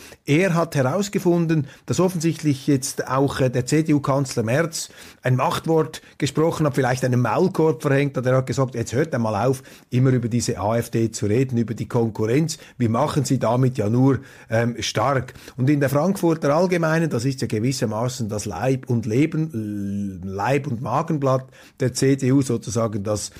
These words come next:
inoffizielle Parteiorgan. Auch da liest man jetzt doch, äh, gelegentliche Zweifel an der Brandmauer. Sie haben jetzt nämlich gemerkt, dass diese Brandmauer gegen rechts vor allem den Linken hilft. Solange das bürgerliche Lager geteilt ist,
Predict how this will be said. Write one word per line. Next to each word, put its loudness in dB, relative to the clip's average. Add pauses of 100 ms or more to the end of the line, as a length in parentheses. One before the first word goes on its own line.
(160)
inoffizielle 2
Parteiorgan. 0 (300)
Auch -2
da -2 (160)
liest -2
man 2
jetzt 0
doch, 0
äh, 2
gelegentliche 0
Zweifel -2
an 0
der -4
Brandmauer. 0
Sie 0
haben 0
jetzt -4
nämlich -2
gemerkt, -2 (240)
dass -6
diese 0
Brandmauer -2
gegen -2
rechts -2
vor -2
allem 0
den -2
Linken 2
hilft. 2 (180)
Solange 0
das -4
bürgerliche 0
Lager -2
geteilt -2
ist, 0